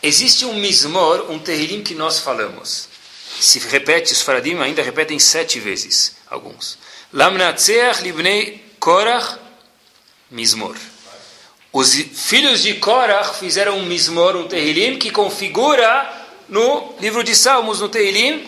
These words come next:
Procurem, é Tehilim número quarenta e sete. Como assim? Não entendi. Eu pensei que Korach era mau.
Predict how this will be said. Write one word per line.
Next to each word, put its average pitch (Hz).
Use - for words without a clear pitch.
Procurem, 233
é 156
Tehilim 180
número 202
quarenta 185
e -
sete. -
Como 214
assim? 135
Não 139
entendi. 147
Eu 135
pensei 151
que 147
Korach 170
era 165
mau. 165